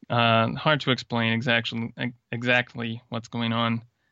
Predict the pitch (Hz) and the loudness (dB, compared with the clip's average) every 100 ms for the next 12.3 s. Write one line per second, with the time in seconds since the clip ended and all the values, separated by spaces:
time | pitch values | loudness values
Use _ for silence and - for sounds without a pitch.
0 | _ _ 120 113 113 110 - 120 113 117 | _ _ 2 4 4 2 2 2 2 0
1 | 117 - - 117 120 117 117 113 117 113 | -2 -2 0 0 0 2 2 2 2 0
2 | 113 120 113 113 117 113 - _ _ _ | 0 0 2 2 0 0 -6 _ _ _
3 | _ - 117 120 117 113 113 113 131 123 | _ -2 0 2 2 2 0 0 -2 -6
4 | - - 117 113 - - _ - 127 120 | -8 -2 -2 -2 -8 -16 _ -12 -4 -4
5 | 113 123 - 120 113 113 113 113 113 110 | -4 -6 -2 0 2 2 2 4 4 2
6 | 127 - - _ _ 139 117 113 - 123 | -2 -10 -18 _ _ 2 4 4 4 4
7 | - 123 113 123 117 151 117 117 120 120 | 6 4 2 0 -4 -2 -2 -2 -4 -4
8 | - 120 113 113 117 - 113 - - _ | -2 2 4 4 4 4 2 2 -12 _
9 | _ 117 113 117 113 113 117 117 113 113 | _ 0 2 4 4 2 0 0 0 0
10 | 120 - 113 - - 120 113 117 - _ | -2 0 -4 -4 0 0 2 -2 -6 _
11 | - - _ _ - 139 - 127 127 117 | -18 -18 _ _ -4 -2 -2 -4 -2 -2
12 | 117 117 117 | -2 -4 -6